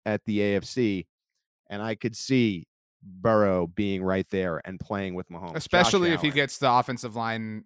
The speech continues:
Speaker 2: you know, solidification we're talking about.
Speaker 1: Josh Allen, right? He played a perfect division game with, and, like, I can be honest with myself.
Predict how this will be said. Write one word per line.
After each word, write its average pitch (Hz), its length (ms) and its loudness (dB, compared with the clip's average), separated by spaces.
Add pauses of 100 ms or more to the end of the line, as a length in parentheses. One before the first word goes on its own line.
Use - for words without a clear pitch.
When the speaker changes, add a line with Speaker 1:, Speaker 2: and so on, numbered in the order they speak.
Speaker 2:
you 139 120 -6
know, 110 360 -4
solidification 113 640 -6
we're 98 60 -10
talking 90 280 -10
about. 80 200 -18 (1040)
Speaker 1:
Josh 127 380 2
Allen, 90 480 -2 (340)
right? 98 300 2
He 120 160 -6
played 101 580 -2 (140)
a 104 140 -2
perfect - 800 -6 (140)
division 92 380 -2
game 85 220 -6
with, 82 120 -10 (260)
and, - 120 -6
like, 92 260 -6 (120)
I 151 80 6
can 120 160 -4
be 95 160 -2
honest 69 240 -8
with - 140 -16
myself. 95 440 -8